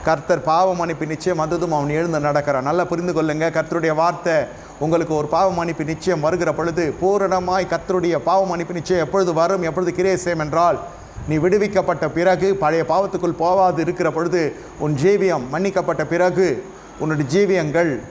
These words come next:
நீங்கள் பெரிய விதத்திலே மறுரூபத்தை காட்டும். அதுதான் சாட்சியாக விளங்குது. அவர் நல்லவரோ கெட்டவரோ எனக்கு தெரியாது, எழுந்து உன் படுக்கை எடுத்துக்கொண்டு நடந்து போன்னு சொன்னார். அப்படியே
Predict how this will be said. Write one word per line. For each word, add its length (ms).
நீங்கள் 340
பெரிய 340
விதத்திலே 320
மறுரூபத்தை 520
காட்டும். 440
அதுதான் 280
சாட்சியாக 500
விளங்குது. 260
அவர் 240
நல்லவரோ 420
கெட்டவரோ 400
எனக்கு 240
தெரியாது, 500
எழுந்து 320
உன் 100
படுக்கை 300
எடுத்துக்கொண்டு 400
நடந்து 240
போன்னு 240
சொன்னார். 360
அப்படியே 520